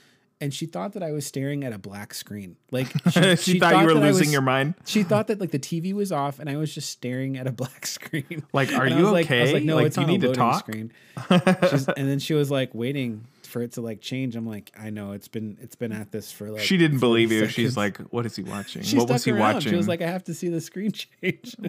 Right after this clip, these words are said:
Speaker 2: What did
Speaker 1: We
Speaker 2: he
Speaker 1: might
Speaker 2: turn off when I walked
Speaker 1: Yeah,
Speaker 2: in the
Speaker 1: we
Speaker 2: room?"
Speaker 1: might have
Speaker 2: <laughs>
Speaker 1: to, uh, we might have to admit him to the insane asylum. He's watching nothing.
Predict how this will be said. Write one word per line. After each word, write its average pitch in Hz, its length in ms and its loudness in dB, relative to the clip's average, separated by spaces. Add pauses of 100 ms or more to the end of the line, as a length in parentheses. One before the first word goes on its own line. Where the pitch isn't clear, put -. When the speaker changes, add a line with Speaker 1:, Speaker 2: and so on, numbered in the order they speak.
Speaker 2:
What 131 200 4
did 156 140 2
Speaker 1:
We 151 100 2
Speaker 2:
he 135 60 2
Speaker 1:
might - 140 -4
Speaker 2:
turn 120 340 2
off 101 420 0
when 98 140 -4
I 95 80 -4
walked 98 260 -6
Speaker 1:
Yeah, 156 200 2
Speaker 2:
in 127 60 -2
the 131 40 -6
Speaker 1:
we 160 80 0
Speaker 2:
room?" 214 80 -4
Speaker 1:
might - 180 -6
have 185 220 -8
Speaker 2:
<laughs> - 40 -12 (100)
Speaker 1:
to, 160 260 0
uh, 135 240 -8
we 143 100 -10
might 185 200 -8
have 180 140 -8
to 147 140 -8
admit 120 340 -6
him 110 320 -8 (280)
to - 100 -16
the 135 120 -6
insane 220 320 -10
asylum. 110 400 -12 (420)
He's - 160 -14
watching 127 720 -8
nothing. 101 400 -12